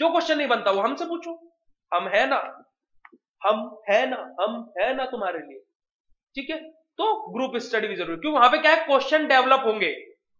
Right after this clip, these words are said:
आपके question पूछने की कैपेसिटी बढ़ेगी, और दूसरी चीज, आपसे अगर जो कोई question पूछ रहा है, तो आपके answer देने की कैपेसिटी बढ़ेगी। तो इससे दो benefit होंगे, एक आपका क्या है, communication skill अच्छी होगी,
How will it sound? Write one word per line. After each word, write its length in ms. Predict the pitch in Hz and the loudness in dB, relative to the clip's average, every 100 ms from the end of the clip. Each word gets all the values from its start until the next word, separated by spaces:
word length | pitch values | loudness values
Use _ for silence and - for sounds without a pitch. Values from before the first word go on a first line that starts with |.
| - | 2
आपके 280 | - 220 302 | 4 6 2
question 400 | 294 269 277 302 | 2 2 4 2
पूछने 400 | 262 277 285 294 | 0 -4 -2 -2
की 100 | 311 | 0
कैपेसिटी 520 | 294 269 277 269 262 | 2 2 2 -2 -2
बढ़ेगी, 440 | 240 214 226 175 151 - - _ - | 2 4 4 2 -10 -16 -20 _ 4
और 100 | 269 | 4
दूसरी 280 | 277 269 | 4 -2
चीज, 480 | 294 330 320 320 - 220 | -2 0 -2 -4 -2 6
आपसे 340 | 240 - 330 | 8 8 6
अगर 160 | 320 311 | 6 4
जो 100 | 320 | 2
कोई 120 | 330 | 0
question 360 | 311 302 311 | 0 2 2
पूछ 260 | 285 294 294 | 2 -2 4
रहा 140 | 294 | 8
है, 120 | 202 160 | 8 4
तो 300 | - - 294 | -4 4 6
आपके 260 | 302 302 | 6 6
answer 460 | 311 269 285 277 330 | 6 8 8 6 6
देने 240 | 311 294 | 6 2
की 100 | 285 | 2
कैपेसिटी 500 | 294 240 240 226 220 | 2 2 0 -6 -6
बढ़ेगी। 340 | 190 170 143 - _ _ _ _ - | -4 -4 -6 -12 _ _ _ _ -4
तो 60 | |
इससे 180 | 254 302 | -2 0
दो 200 | 285 311 | 6 10
benefit 420 | 311 294 285 247 | 10 8 4 2
होंगे, 240 | 208 170 139 - _ 226 | 0 0 -6 -14 _ 2
एक 440 | 285 330 - - 214 | 2 2 -2 0 8
आपका 340 | 226 262 294 | 10 8 4
क्या 160 | 294 285 | 4 4
है, 140 | 285 | 4
communication 640 | 247 240 254 269 269 277 269 | 2 2 0 0 -2 -2 -2
skill 240 | - 277 | -4 0
अच्छी 280 | 269 277 269 | 0 0 0
होगी, 300 | 262 233 | 0 0